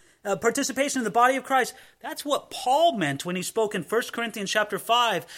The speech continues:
about delivering such a one to Satan. He, he didn't mean putting them in a bl-, delivery truck and driving them over to Satan's warehouse or something like that. No, he meant they need to be put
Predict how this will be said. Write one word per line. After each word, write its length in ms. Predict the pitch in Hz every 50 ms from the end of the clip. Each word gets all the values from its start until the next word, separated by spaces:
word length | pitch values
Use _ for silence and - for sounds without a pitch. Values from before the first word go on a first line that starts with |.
| - - -
about 400 | 151 143 190 175 180 175 160 -
delivering 840 | 180 170 160 156 165 175 196 240 254 254 294 302 294 285 294 285 277 -
such 580 | - - - - - 240 240 247 - - - - _ -
a 80 | 247
one 460 | 262 214 180 190 196 196 196 196 196 190
to 180 | - - 190
Satan. 540 | 180 - - 214 202 185 160 139 143 135 - - - - -
He, 80 | - 208
he 200 | - 185 226 269
didn't 240 | 262 269 220 208 180
mean 200 | 196 202 196 175
putting 260 | - 208 208 202 196
them 220 | 185 180 185 185
in 80 | 185 170
a 40 | 156
bl-, 200 | 139 - 147 151
delivery 480 | 143 143 151 190 202 208 196 196 165
truck 320 | 151 - - 175 175 180 -
and 120 | 180 151
driving 400 | 123 123 156 170 185 196 190 180
them 120 | 175 170 175
over 140 | 185 190
to 80 | 165 147
Satan's 380 | - - 190 190 - 156 135 127
warehouse 560 | 139 170 185 185 160 160 139 131 156 165 -
or 60 | 156
something 300 | 135 - 185 196 196 175
like 180 | 160 151 147 -
that. 300 | 220 208 196 202 208 - _ _ _ _ _ _ _ _ _ _ _ _ _ _ _ _ _ _ _ _ _ _
No, 140 | - 220 202
he 200 | 160 - 262 277
meant 480 | 240 220 247 285 277 214 - - - - - _ _ _ _ _ _ _ _ _ _
they 160 | - 147 170 226
need 200 | 254 277 269 190
to 60 | 190
be 140 | - 190 151
put 340 | - - - 226 208 -